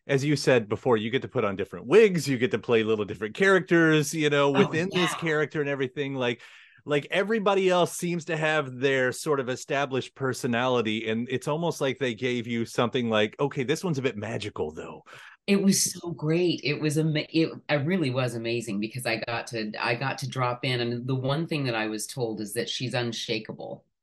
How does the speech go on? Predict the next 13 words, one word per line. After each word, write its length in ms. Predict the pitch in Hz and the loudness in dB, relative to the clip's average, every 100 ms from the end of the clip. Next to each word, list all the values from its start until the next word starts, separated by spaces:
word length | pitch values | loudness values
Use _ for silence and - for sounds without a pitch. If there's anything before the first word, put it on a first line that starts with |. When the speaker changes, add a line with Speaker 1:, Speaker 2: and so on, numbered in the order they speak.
| _ _ _ _ _ _ - 120 | _ _ _ _ _ _ -4 -2
Speaker 2:
Um, 240 | 107 107 110 | -2 -2 0
she's 300 | - 160 127 | 0 2 0
not, 380 | 139 131 110 - - 143 | 0 0 -4 -8 -8 -4
she's 300 | - 196 - | 0 0 0
seen 160 | 196 | -2
a 100 | 147 | 0
lot. 380 | 117 101 - - _ _ | 0 -2 -8 -16 _ _
So 280 | - - 127 | -10 -4 -4
Franklin 600 | - 143 139 135 117 113 | -2 -2 -2 -2 -4 -4
doesn't 360 | 117 113 107 - | -2 -2 -4 -6
freak 220 | 113 104 | -10 -8
her 120 | 101 | -6
out. 340 | 95 87 78 | -6 -6 -10